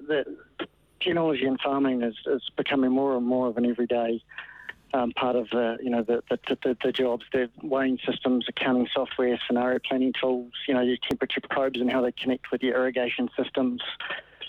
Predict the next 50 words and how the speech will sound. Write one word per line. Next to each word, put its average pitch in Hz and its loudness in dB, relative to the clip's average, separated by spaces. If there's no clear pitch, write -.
crucial 147 0
placement 139 0
with 131 0
your, 123 2
your 131 -4
fertiliser 123 2
and 123 2
your 120 2
agrochemical 123 -2
spraying, 117 2
um, 127 2
you 139 4
know, 147 2
and 147 2
then 147 2
the 147 2
emerging, 143 0
uh, 135 0
I 139 0
O 127 0
T 139 -2
sort 131 0
of 123 -2
tools 135 -2
that 131 2
are 127 -2
coming 135 2
out 131 -2
there. 131 0
So 151 2
I 135 -2
think, 226 -2
um, 135 2
you 139 0
know, 131 0
the, 135 0
the, 131 0
the, 139 0
the, 143 2
the, 143 0
the 135 0
farmer 160 0
that's 131 -2
always 147 2
looking 135 -2
for 139 2
a 127 2
way 131 0
to - -4
do 135 2